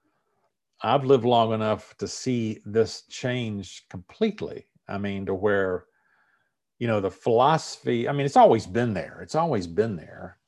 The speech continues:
Uh, but I was, you know, the philosophy of the day is, I mean, the, the most important thing you hear about that people say is, "Nobody's gonna tell me what to do."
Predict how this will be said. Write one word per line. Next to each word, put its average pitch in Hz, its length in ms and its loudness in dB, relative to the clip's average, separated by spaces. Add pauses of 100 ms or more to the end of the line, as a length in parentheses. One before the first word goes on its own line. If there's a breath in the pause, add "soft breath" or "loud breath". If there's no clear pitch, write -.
(140)
Uh, 87 340 -6 (460 soft breath)
but 110 80 -2
I 104 60 4
was, 98 140 -6
you 170 100 0
know, 110 80 2
the 98 80 -4
philosophy 143 460 4
of 117 40 2
the 110 60 4
day 110 340 4
is, 90 300 0
I 92 60 -4
mean, 95 240 -8
the, 90 220 -2 (840)
the 113 60 -6
most 123 260 2
important 113 640 0
thing 131 260 -2 (480)
you 107 260 -6
hear 131 360 4
about 101 380 4 (200)
that 110 160 -2
people 127 240 2
say 127 360 4
is, 98 340 0 (600)
"Nobody's 143 600 6
gonna 120 200 2
tell 110 240 0
me 104 140 -4
what 87 300 -6
to - 80 -12
do." - 180 -18